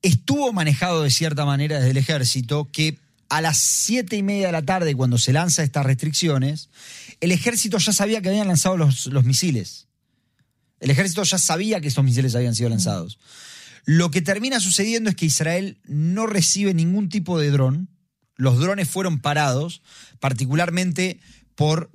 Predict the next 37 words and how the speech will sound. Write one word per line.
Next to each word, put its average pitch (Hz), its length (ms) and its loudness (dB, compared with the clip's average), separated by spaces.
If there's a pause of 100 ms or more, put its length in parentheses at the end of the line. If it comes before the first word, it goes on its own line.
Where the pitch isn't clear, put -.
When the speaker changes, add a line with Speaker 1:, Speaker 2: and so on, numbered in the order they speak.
Speaker 1:
eh, 127 480 0
aviones 160 640 0
de 123 120 -2
una 151 220 0
coalición 131 680 0 (340)
que 123 100 -2
se 131 120 0
había 147 220 2
armado, 147 380 0
que 117 60 -2
era 143 80 0
una 139 120 0
coalición 151 600 0
francesa, 160 920 0
de 127 160 -2
Gran 151 200 0
Bretaña 165 560 -2
y 160 120 -2
de 170 80 2
Estados 143 340 0
Unidos. 135 400 0 (560)
Arabia 196 400 0
Saudita 180 640 -2
y 196 100 -2
Jordania 175 540 0
también 151 420 2
participaron. 123 640 0
Speaker 2:
Sí. - 60 -4
Speaker 1:
Jordania 180 580 0 (180)
se 123 200 -2
llevó 143 260 2
todas 185 240 0
las 139 160 2
amenazas 139 340 0
de 120 80 2
la 131 80 2
noche, 143 380 0